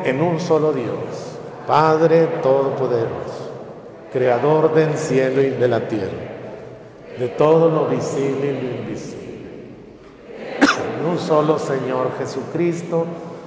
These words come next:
Hijo único de Dios, nacido del Padre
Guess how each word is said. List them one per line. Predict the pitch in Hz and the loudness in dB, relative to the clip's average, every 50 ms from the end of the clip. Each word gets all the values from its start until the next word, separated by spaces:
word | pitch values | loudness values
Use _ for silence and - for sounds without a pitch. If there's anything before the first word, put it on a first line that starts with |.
| - - - - - - - - | -16 -18 -18 -16 -16 -12 -4 0
Hijo | 196 208 196 - - 180 190 196 185 - 190 | 0 0 2 2 4 4 4 4 4 4 2
único | 190 185 170 165 160 147 160 151 131 123 | 2 2 2 2 0 0 2 2 2 4
de | 131 127 | 4 2
Dios, | 113 113 113 107 98 - - - - - - - - - - - - - - - - - 123 123 | 2 0 -2 -4 -4 -4 -6 -6 -8 -8 -10 -12 -12 -14 -14 -14 -16 -16 -18 -18 -14 -8 -4 -2
nacido | 127 127 120 - 160 175 180 170 180 175 | 0 0 0 0 0 2 2 4 4 4
del | 156 151 143 135 131 - - | 4 2 2 0 -2 0 4
Padre | 151 160 170 165 165 165 170 165 170 170 | 6 6 6 6 4 4 2 2 2 2